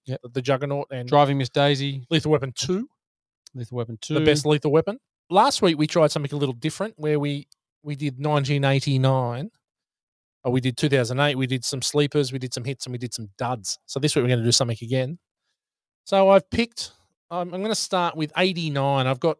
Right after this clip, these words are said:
Speaker 2: I'm, I've got one each because I think three was too many last year and last week, and maybe you guys can throw in if you've got something to add. So my hit for nineteen eighty-nine, I've actually got two, but my one that I put first, 'cause the second one was a bit easy.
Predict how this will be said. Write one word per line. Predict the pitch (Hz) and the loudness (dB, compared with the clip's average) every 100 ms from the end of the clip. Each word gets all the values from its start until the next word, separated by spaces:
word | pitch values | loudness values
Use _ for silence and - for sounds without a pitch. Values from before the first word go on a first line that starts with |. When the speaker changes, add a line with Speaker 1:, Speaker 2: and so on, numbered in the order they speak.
| - | -6
Speaker 2:
I'm, | 147 160 | -10 -6
I've | 170 - | -4 -2
got | - | -2
one | 160 170 151 | 2 4 4
each | 127 - - | 0 -4 -10
because | 143 165 | -8 -6
I | |
think | 185 | -6
three | - 151 139 | -6 -2 -2
was | 127 | -4
too | - 117 | -8 -10
many | 113 | -10
last | 107 101 - | -10 -12 -10
year | 135 180 | -6 -4
and | 139 - | -4 -8
last | 123 120 120 135 | -6 -4 -2 0
week, | 165 147 | 0 -2
and | 135 143 | -4 -4
maybe | 147 139 135 | 0 2 2
you | 131 | 2
guys | 135 127 | 2 2
can | - 123 | 0 -2
throw | 143 131 | 0 0
in | 135 | -2
if | 139 | -6
you've | 123 | -6
got | 143 | -6
something | - 135 131 | -4 -4 -2
to | 143 | 2
add. | 202 - _ _ _ _ _ _ _ _ - | 2 2 _ _ _ _ _ _ _ _ -2
So | 220 208 190 | 4 4 6
my | 208 196 | 4 4
hit | - 285 - - - _ _ _ _ _ _ _ | 2 -2 -2 -10 -12 _ _ _ _ _ _ _
for | 175 | -6
nineteen | 170 180 175 175 165 | -2 0 2 2 2
eighty-nine, | 156 - 135 143 147 131 151 247 _ _ _ _ _ _ _ _ | 0 -2 -2 2 2 0 -6 -16 _ _ _ _ _ _ _ _
I've | - | -4
actually | - 262 | -4 -4
got | - | -6
two, | - 165 135 | -4 0 0
but | 139 | -2
my | 147 147 | 0 0
one | 147 175 185 | 4 2 4
that | 170 | 2
I | |
put | - 160 - | 0 -6 -8
first, | - 127 127 - | -4 -2 -2 -6
'cause | - 139 | -10 -8
the | |
second | 131 143 | -4 -2
one | 135 | -4
was | 120 | -4
a | |
bit | 113 | -4
easy. | 113 107 | -6 -8